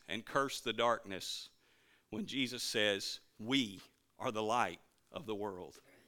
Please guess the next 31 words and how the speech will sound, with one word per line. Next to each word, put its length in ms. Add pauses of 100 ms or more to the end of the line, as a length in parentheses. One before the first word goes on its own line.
(680)
We 80
gotta 200
open 260
the 80
doors 340
and 120
get 120
out 280
there. 240 (640)
We've 140
gotta 180
let 160
the 80
Holy 280
Spirit 420
fill 240
us 180
with 140
the 40
presence 520
of 100
Jesus 380
Christ 400
so 140
that 120
everywhere 520
we 200
go, 420
we 280
are 160
Jesus 580